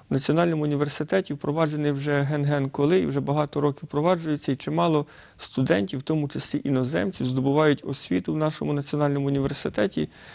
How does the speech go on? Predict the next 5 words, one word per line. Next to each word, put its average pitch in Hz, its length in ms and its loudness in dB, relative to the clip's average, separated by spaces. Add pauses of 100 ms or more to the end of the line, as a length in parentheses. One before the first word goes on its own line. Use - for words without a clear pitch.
(220)
за 151 80 6
дистанційними 143 680 -2
формами 131 420 -2
навчання. - 520 -6 (600)
Е, 113 160 0